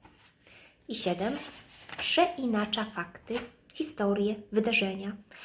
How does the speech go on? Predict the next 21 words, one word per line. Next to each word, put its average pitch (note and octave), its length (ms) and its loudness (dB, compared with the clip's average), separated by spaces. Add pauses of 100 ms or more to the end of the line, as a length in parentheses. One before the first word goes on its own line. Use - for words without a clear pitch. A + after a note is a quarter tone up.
(260)
tak D4+ 140 4
żeby C#4 400 4 (180)
wybielić A3 480 2
siebie, G#3+ 420 2 (1120)
e, G#3+ 360 4
zamotać A3+ 440 4
wam F#3+ 240 4
w G3 60 -4
głowie. A3 460 -2 (360)
Ciągle G#3+ 300 2
mówi, G3+ 240 2
że G3 100 -2
tak G3 180 -4
nie A3 140 4
było, A#3+ 320 6
nie G3 160 0
wydarzyło G#3 500 2
się, G3+ 200 -4
może F#3 180 -2
się G#3 180 -6
pomyliliście, B3+ 920 0